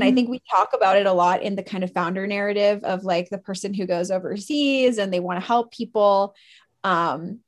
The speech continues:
Speaker 2: but I think that there's also a white savior ma-, narrative that is fed to customers, um,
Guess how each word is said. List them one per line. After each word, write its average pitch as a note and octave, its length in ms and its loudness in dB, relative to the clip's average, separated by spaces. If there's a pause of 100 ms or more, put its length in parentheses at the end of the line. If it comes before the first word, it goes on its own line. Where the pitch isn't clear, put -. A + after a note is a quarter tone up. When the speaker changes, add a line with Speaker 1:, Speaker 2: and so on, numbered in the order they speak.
(360)
Speaker 2:
but A#3+ 160 2
I A#3+ 120 6
think B3+ 240 2
that B3 160 2
there's G#3 180 0
also F#3+ 440 2
a G3+ 40 4
white G3 240 2
savior F#3+ 400 -4
ma-, F#3 100 -4 (120)
narrative F#3 800 2
that B2+ 260 2 (880)
is A3 200 4 (220)
fed F#3 220 2
to A3 100 -2
customers, E4+ 800 -4 (580)
um, A3 260 4